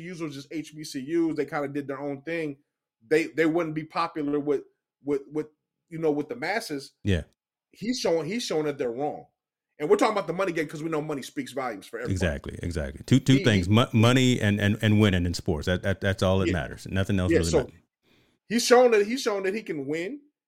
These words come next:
Speaker 2: Yeah.
Speaker 1: He's shown he can have a, a, a, a, over, a, a, a,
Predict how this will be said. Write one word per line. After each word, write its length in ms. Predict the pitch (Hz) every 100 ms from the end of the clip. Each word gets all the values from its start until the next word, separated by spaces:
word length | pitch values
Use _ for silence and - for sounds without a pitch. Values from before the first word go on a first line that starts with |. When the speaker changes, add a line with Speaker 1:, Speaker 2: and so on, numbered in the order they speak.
| -
Speaker 2:
Yeah. 80 | 90
Speaker 1:
He's 100 | 76
shown 180 | 175
he 120 | 175 180
can 160 | 156
have 340 | 165 151 151 123
a, 40 |
a, 20 |
a, 420 | 127 113 123 127
a, 260 | 120 117 110
over, 240 | 135 156 160
a, 100 | 135
a, 40 |
a, 560 | 110 113 85 98 -